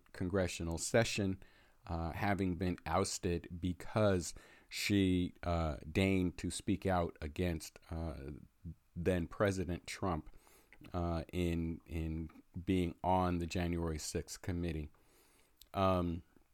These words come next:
she has been working tirelessly to, uh, steer the G O P away from the former president's influence.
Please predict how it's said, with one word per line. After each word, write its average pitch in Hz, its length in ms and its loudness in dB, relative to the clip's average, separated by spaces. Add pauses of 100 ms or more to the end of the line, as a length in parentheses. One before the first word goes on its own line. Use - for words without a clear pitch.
(800)
she 117 320 2
has 113 120 2
been 104 260 6
working 95 640 4 (220)
tirelessly 98 840 2
to, 82 640 0 (160)
uh, 92 240 -6 (100)
steer 107 460 4
the 98 100 0
G 95 240 2
O 90 60 4
P 92 480 2
away 92 380 4
from 101 200 -2
the 87 80 -2
former 87 380 -2
president's 85 680 -4
influence. 82 760 -6